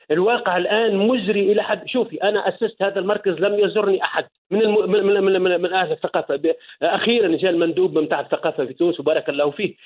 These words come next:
المندوب الثقافة متاع القيروان جاء زارني وشاف شنو اللي عندي ما عنديش.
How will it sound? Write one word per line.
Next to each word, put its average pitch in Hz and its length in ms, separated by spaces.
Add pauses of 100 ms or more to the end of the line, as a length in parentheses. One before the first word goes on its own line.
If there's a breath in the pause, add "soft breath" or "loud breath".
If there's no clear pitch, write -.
(180 loud breath)
المندوب 156 600
الثقافة 151 400
متاع 139 180
القيروان 147 540
جاء 143 220
زارني 151 460 (280 soft breath)
وشاف 143 340
شنو 156 220
اللي 135 120
عندي 139 240
ما 131 80
عنديش. 120 380